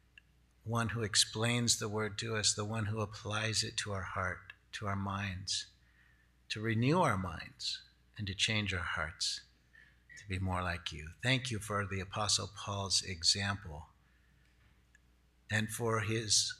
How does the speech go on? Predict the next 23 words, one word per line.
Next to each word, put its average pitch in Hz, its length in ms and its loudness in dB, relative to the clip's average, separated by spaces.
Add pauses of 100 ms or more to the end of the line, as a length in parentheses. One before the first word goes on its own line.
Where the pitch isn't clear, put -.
(760)
um, 92 280 -10 (500)
faithfulness 110 920 2
to 123 160 0
write 120 380 2
down 110 460 2 (760)
these 101 220 2
instructions 87 800 2
to - 160 -2 (120)
us. - 240 -4 (960)
And 101 160 4
so 110 120 4
help 123 200 2
us 110 120 6
see 123 280 8
how 120 180 4
they 117 200 2
apply 117 480 2
to 120 160 0
us 113 280 6
two 147 200 2
thousand 139 480 6
years 127 420 4
later, 104 400 -2